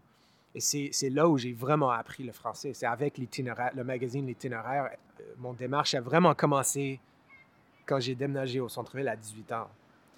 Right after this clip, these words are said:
Donc, ça a commencé tard. Mon expérience est très spécifique. Moi, je suis le premier né au Canada dans ma famille, là, tu sais, c'est comme, bon, mes parents viennent d'ailleurs. Ils sont des immigrants aussi.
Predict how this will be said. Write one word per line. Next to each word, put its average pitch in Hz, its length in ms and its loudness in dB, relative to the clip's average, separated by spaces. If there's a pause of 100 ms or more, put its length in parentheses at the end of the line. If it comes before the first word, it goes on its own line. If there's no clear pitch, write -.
(220)
Donc, 139 120 4
ça - 80 8
a - 40 8
commencé 185 340 4
tard. 110 320 0 (1600)
Mon 165 160 0
expérience 185 540 2
est 143 60 -2
très - 180 -2
spécifique. - 500 -4
Moi, 139 140 -2
je 147 60 0
suis 143 100 -4
le 143 120 4
premier 143 420 -2
né 123 360 -8 (120)
au 117 360 -10
Canada 113 460 -8
dans 107 120 -8
ma 104 140 -8
famille, 104 480 -8
là, 147 160 -4
tu - 60 -14
sais, 135 180 -8
c'est - 140 -14
comme, 110 260 -8 (220)
bon, 120 220 -4
mes 123 140 -10
parents 123 320 -4
viennent 120 220 -10
d'ailleurs. 107 340 -4 (420)
Ils - 40 -16
sont 131 100 -4
des 127 180 -6
immigrants 127 380 -4
aussi. 117 320 -10